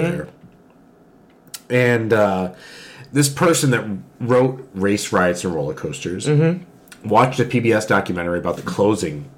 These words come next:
Speaker 2: of Crystal Beach, uh, was upset by the fact
Speaker 1: Yeah,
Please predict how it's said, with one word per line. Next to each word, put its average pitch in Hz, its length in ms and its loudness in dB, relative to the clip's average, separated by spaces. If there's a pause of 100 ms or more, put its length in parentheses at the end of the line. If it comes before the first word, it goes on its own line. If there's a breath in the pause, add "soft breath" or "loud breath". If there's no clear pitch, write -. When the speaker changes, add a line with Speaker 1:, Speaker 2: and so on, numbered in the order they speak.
Speaker 2:
of 82 160 -12
Crystal - 300 -6
Beach, - 480 -10 (720 loud breath)
uh, 87 260 2
was 92 160 0
upset - 540 -2
by 98 140 -2
the - 80 -8
fact 80 280 -10
Speaker 1:
Yeah, 156 80 2